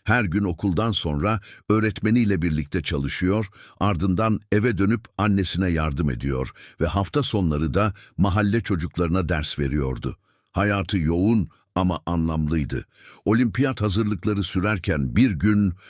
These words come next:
okula beklenmedik bir ziyaretçi geldi. Hakim Selim Bey, müdürün odasında Tarık'la buluştuğunda gözlerinde derin bir saygı vardı. "Seni tekrar görmek güzel Tarık,"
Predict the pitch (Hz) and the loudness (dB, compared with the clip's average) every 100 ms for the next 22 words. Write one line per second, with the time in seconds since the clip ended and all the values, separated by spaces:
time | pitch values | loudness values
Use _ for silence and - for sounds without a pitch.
0 | - - 107 - 110 90 92 87 95 98 | -12 -2 0 2 0 0 -4 -4 -2 0
1 | 87 78 82 - 87 67 76 78 73 76 | 0 -2 -6 -2 -2 -2 -2 -2 -2 -4
2 | - 87 69 71 62 64 - _ - - | -4 -4 -2 -2 -2 -6 -8 _ -20 -6
3 | - 101 92 107 98 98 98 110 80 64 | -2 0 0 0 0 0 2 2 0 -2
4 | 57 - _ - - - 101 117 131 131 | -6 -12 _ -20 -20 0 2 4 4 4
5 | 135 104 104 98 107 104 104 - 92 104 | 2 0 -2 0 0 2 0 0 0 0
6 | 113 95 82 85 85 - 85 73 69 65 | 0 0 0 -2 -4 -2 -2 0 -2 -4
7 | - - - 113 113 85 95 95 98 104 | -10 -20 -6 0 2 2 0 2 0 0
8 | 78 98 110 113 85 73 - 73 65 78 | 0 2 2 2 0 -4 -2 -2 0 -2
9 | 64 57 55 - _ _ - - - 120 | -4 -6 -8 -10 _ _ -20 -16 -2 0
10 | 113 110 - 139 - 98 85 85 90 98 | 2 0 0 -2 0 -2 0 0 0 0
11 | 95 - 90 85 73 60 - 69 64 - | -4 -4 -2 0 -2 -4 -4 -4 -4 -8
12 | - | -14